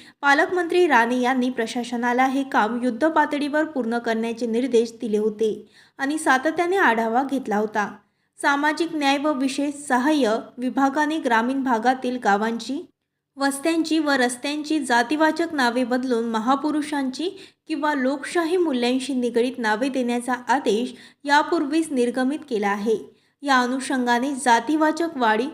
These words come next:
वस्त्यांची नावे बदलणे या समितीच्या अध्यक्ष व जिल्हाधिकारी तृप्ती धोडमिसे यांच्या स्वाक्षरीने जातीवाचक नावे बदलण्याचा शासन निर्णय निर्गमित झाला आहे.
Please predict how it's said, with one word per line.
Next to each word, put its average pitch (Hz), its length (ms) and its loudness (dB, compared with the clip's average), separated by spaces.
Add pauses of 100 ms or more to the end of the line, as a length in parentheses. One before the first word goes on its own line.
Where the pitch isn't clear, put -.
(140)
वस्त्यांची 311 640 -2
नावे 240 380 2
बदलणे 233 560 -2 (320)
या 294 160 0
समितीच्या 330 580 0
अध्यक्ष 247 520 2 (260)
व 262 180 -2 (100)
जिल्हाधिकारी 269 720 0
तृप्ती 269 400 -6
धोडमिसे 240 880 -2 (200)
यांच्या 285 400 2
स्वाक्षरीने 285 720 -2
जातीवाचक 320 720 2
नावे 254 300 0
बदलण्याचा 226 640 -2
शासन 254 440 -2
निर्णय 254 300 -2
निर्गमित 240 480 0
झाला 226 300 0
आहे. 214 520 0